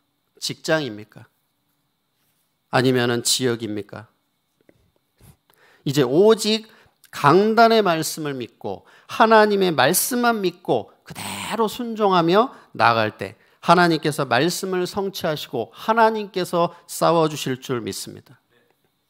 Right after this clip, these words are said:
그래서 이번 주에, 어, 넥센에서, 우리 마곡 넥센에서 또 문화 캠프를 하는데 이 표대를 향하여 또 전진하는 것입니다. 이제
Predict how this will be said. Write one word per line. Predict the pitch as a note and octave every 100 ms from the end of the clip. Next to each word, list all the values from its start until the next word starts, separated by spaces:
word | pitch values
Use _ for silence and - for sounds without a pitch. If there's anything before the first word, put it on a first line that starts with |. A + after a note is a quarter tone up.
| _ _ _ _ _ _ _ _ _
그래서 | F#2 G2+
이번 | G#2+ A2+
주에, | - G#2+ C3 F3+ _ _ _ - _ _ _ _
어, | - F#2+
넥센에서, | F#2+ G2+ G#2 - A2+ A2 G2+ B2+ A#2+ _ _ _ _ _
우리 | G#2
마곡 | F2+ G2+ G#2 G#2 -
넥센에서 | G2+ - - G#2+ G2 - G2 -
또 | -
문화 | F#2 G#2 A#2+ B2
캠프를 | B2 - D3+ D#3 C#3+ A#2+
하는데 | A2+ F#2+ G2 B2 _ _ _ _ _ _
이 | A#2+
표대를 | - - C4 B3+ - A#3 G#3+ G3
향하여 | G3 F#3+ D#3 D#3+ - _ _ _ _
또 | - A2+ - _ _
전진하는 | - B2 B2 D#3+ D#3
것입니다. | D#3 C3 - A#2+ _ _ _ _ _ _ _ _ _ _ _ _ - _ _ _ _
이제 | C3+ B2+ B2+ C3 C#3+